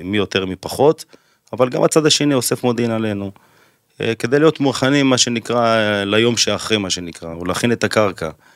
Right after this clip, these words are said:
במקרה שלי עושים עליהם מודיעין. אנחנו לא נחתנו, מה שנקרא, מהחלל, אנחנו חיים בתוך עמנו, אנחנו מסתובבים בהם, אנחנו לא מפחדים, אה, לא מאסירים ולא מכלום, גם עם המדים, עם הכל, אני מאוד גאה במדים שלי. אה, וכנראה שאספו עליהם מודיעין טוב מאוד,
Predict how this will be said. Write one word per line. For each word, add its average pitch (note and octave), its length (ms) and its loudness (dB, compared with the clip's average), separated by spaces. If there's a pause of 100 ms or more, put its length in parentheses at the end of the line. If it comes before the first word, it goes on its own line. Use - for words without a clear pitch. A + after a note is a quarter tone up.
(340)
במקרה G2+ 360 0
שלי D3+ 140 -4
עושים D3+ 240 -2
עליהם D3 160 -2
מודיעין. C3+ 340 -2 (680)
אנחנו A2+ 340 -4
לא A#2 300 0
נחתנו, A2 380 -2
מה G#2+ 140 0
שנקרא, G#2 500 0
מהחלל, G2 420 0
אנחנו G#2 460 0
חיים G#2+ 220 0
בתוך G2 320 0
עמנו, G#2+ 440 0
אנחנו F#2 280 -6
מסתובבים G2 600 -2
בהם, G#2 220 2
אנחנו F2+ 160 -4
לא F#2+ 120 -2
מפחדים, G2 720 0 (600)
אה, F2+ 100 -4
לא G#2 160 2
מאסירים G#2+ 600 2
ולא F#2+ 180 0
מכלום, F#2+ 540 -2
גם G#2 160 2
עם G#2+ 140 0
המדים, G2 460 0
עם F#2+ 60 -2
הכל, G2 280 -2
אני G2 80 2
מאוד G2 240 2
גאה F#2 160 -2
במדים F2 360 -6
שלי. G#2+ 320 -2 (640)
אה, F#2+ 180 0
וכנראה A#2+ 360 0
שאספו A#2+ 380 4
עליהם G#2+ 220 2
מודיעין G2 320 -2
טוב F2+ 280 0
מאוד, E2+ 420 -4